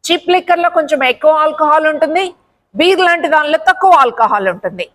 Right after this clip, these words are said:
ఆ ఆల్కహాల్ కెపాసిటీని బట్టి, డబ్బులు పెట్టుకోగలిగే దాన్ని బట్టి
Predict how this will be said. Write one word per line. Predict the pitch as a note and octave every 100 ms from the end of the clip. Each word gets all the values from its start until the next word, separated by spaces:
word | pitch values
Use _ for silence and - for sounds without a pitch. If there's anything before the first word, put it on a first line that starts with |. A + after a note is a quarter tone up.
| _ _ _ -
ఆ |
ఆల్కహాల్ | C4 D4+ D#4+ - F#4 F#4 F#4
కెపాసిటీని | - D4+ D#4+ F4+ - F4+ E4+
బట్టి, | D#4 D4 - F4+
డబ్బులు | D4 D#4 D#4
పెట్టుకోగలిగే | C#4+ C#4 F4 E4 F4 E4
దాన్ని | C#4+ C#4+ C#4
బట్టి | C4 B3+ - F4+